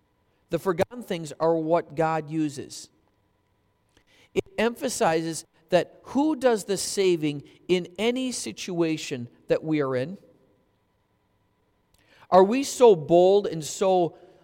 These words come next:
uh, conceited in our lives to think that we are the ones that are going to save ourselves? Or we think of our children, do we honestly think that we're going to save our children?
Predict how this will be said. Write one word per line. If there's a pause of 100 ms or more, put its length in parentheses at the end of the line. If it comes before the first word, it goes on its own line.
(160)
uh,
conceited
in
our
lives
to
think
that
we
are
the
ones
that
are
going
to
save (760)
ourselves? (1800)
Or
we
think
of
our
children, (260)
do
we
honestly
think
that
we're
going
to
save
our
children?